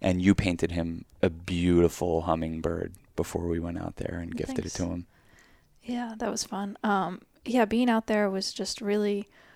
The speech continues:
Speaker 2: beautiful. It's even funny, kind of, you and I aren't the type to hang out with other couples.
Speaker 1: No.
Speaker 2: And these guys, they're like, they're new in their relationship, but that you can tell they're very deep
Speaker 1: Mm-hmm.
Speaker 2: and going to go very deep and are committed to going very deep. And it's,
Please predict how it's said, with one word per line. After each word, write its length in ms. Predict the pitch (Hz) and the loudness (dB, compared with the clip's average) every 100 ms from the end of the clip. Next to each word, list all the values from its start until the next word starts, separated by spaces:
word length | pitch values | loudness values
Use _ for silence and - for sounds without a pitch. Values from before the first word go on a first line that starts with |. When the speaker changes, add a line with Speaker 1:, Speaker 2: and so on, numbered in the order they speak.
| - _ - | -20 _ 2
Speaker 2:
beautiful. 300 | 233 233 233 | 4 6 6
It's 100 | 233 | 6
even 240 | 240 247 | 4 2
funny, 280 | - 208 214 | 2 0 0
kind 200 | 220 196 | 0 0
of, 160 | 185 196 _ - | -2 -4 _ -6
you 220 | - 254 | 2 4
and 80 | 240 | 4
I 100 | 202 | 2
aren't 200 | 196 208 | 2 0
the 60 | 220 | -2
type 260 | 202 190 - | 0 0 -2
to 100 | 214 | -6
hang 260 | 202 226 | -4 -4
out 100 | 196 | -4
with 140 | 196 - | -4 -4
other 220 | 208 214 | -6 -6
couples. 600 | - 185 233 233 - - - _ _ _ _ _ _ | -6 -6 -4 -4 -6 -10 -16 _ _ _ _ _ _
Speaker 1:
No. 320 | 110 107 95 - - - | 2 4 4 2 -8 -6
Speaker 2:
And 140 | 294 262 | 0 4
these 160 | 269 240 | 6 4
guys, 400 | 247 - 202 - - - - _ _ _ _ | 2 0 0 -4 -14 -20 -20 _ _ _ _
they're 160 | 269 254 | 4 6
like, 400 | 254 247 - - | 6 4 0 4
they're 180 | 247 240 | 8 8
new 220 | 226 247 | 8 6
in 80 | 262 | 6
their 100 | 226 | 4
relationship, 460 | 214 220 226 226 233 | 4 2 2 -2 0
but 140 | 277 | 0
that 100 | - | -2
you 80 | 208 | -2
can 120 | 233 | -2
tell 240 | - 294 208 | -2 0 0
they're 120 | 269 | 2
very 320 | 247 247 277 | 0 0 -4
deep 400 | - 277 277 - - - | -6 -2 -2 -4 -14 -6
Speaker 1:
Mm-hmm. 280 | 95 87 82 | -4 -2 -2
Speaker 2:
and 260 | 220 220 - - | -2 -2 -2 2
going 260 | 233 233 233 | 2 2 0
to 100 | 240 | 4
go 160 | 254 | 4
very 280 | 254 262 262 | 6 4 2
deep 380 | 262 262 262 - - | 0 -2 -2 -4 -4
and 160 | 196 185 | -2 -2
are 80 | |
committed 500 | 185 220 202 190 214 - | -4 -4 -2 0 0 0
to 80 | |
going 300 | 240 233 240 | 2 2 2
very 280 | 240 247 247 | 2 0 0
deep. 360 | 240 254 254 - | -2 -2 -4 -4
And 100 | 196 | -4
it's, 240 | 190 - | -2 -6